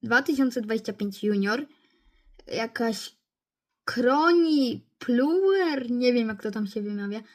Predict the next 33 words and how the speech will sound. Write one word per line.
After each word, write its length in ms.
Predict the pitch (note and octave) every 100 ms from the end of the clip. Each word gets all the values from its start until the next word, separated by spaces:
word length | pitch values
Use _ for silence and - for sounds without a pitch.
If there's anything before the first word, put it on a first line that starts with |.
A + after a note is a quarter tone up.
| - _ _ -
piosenką 380 | A#3 B3+ A#3
Pruta 320 | G3 C#4 C#4 B3+
Ferime. 560 | - A3+ A3 G#3 G3+ C4+ - - _ _ -
Będą 280 | D#4 D4 C#4
tam 180 | C#4+ B3+
reakcje, 640 | A#3 - C#4 - - A#3
będę 260 | G#3+ G#3 G#3
mówi-, 520 | G#3+ B3 A#3+ - -
mówić 380 | A3 G#3 G#3 -
z 60 |
fanem 300 | A3 G#3 G3+
Eurowizji, 380 | G3+ G3+ G3 G3
jak 140 | F#3+
nam 160 | F#3+ F#3+
się 120 | F#3+
podoba 380 | - G3 C#4+ E4
ta 120 | B3+
piosenka, 420 | B3 - A3+ A3
czy 360 | F#3+ - G3 - _ C#4+ -
jakieś 300 | G3+ F#3+ F#3+
tam. 240 | - G#3 A3+ - - - - -
Oczekujcie 560 | C#4 C4+ C#4+ D4 C4 A#3+
na 120 | A3
film, 520 | G3+ A3 A#3 C4 C#4+ C4+
na 120 | B3
pewno 340 | B3 B3 A#3+ G#3
będzie, 460 | G3+ G3 G3 B3 - _ -
obiecuję 480 | G#3+ A#3 - G#3+ G3
wam 200 | F#3 F#3+
to. 180 | G#3+ D#4+ _ _ _ _ _ _ _ _ C4+
No 120 | D#4+
i 180 | A#4+ B4
tyle. 280 | G4+ G#3+